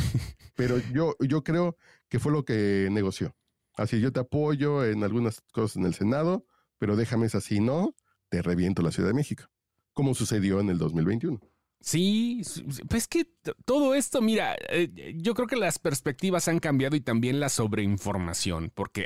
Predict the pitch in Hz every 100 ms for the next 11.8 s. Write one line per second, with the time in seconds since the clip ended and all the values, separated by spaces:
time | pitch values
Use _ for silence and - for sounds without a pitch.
0 | - 113 - 110 - 107 107 95 - -
1 | - - 107 117 135 135 143 135 98 -
2 | 127 - 127 - 156 151 147 151 135 143
3 | 151 147 151 120 - - - _ _ -
4 | 127 123 - 131 131 120 151 147 147 -
5 | 147 139 139 139 127 135 135 - 135 117
6 | 107 120 113 - 135 143 127 101 101 107
7 | 135 131 147 135 135 202 247 135 147 139
8 | 120 123 113 117 104 101 - 139 147 101
9 | 92 92 - 113 117 170 _ _ _ _
10 | _ - 127 147 151 - 147 147 131 147
11 | 135 - 127 143 143 139 -